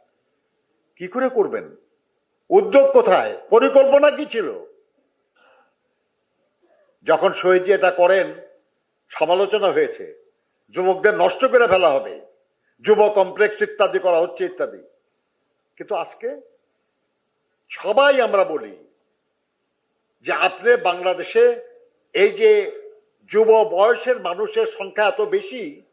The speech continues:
এটা আমাদের জন্য একটা মস্ত বড় প্রিভিলেজ।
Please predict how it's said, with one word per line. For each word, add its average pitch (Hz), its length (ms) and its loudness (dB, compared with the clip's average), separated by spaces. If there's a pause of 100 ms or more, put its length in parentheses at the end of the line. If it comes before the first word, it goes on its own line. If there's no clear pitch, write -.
(680)
এটা 233 200 2 (100)
আমাদের 220 360 0
জন্য 214 160 -4 (100)
একটা 233 200 0 (460)
মস্ত 233 400 0 (140)
বড় 220 140 4 (440)
প্রিভিলেজ। 202 520 -2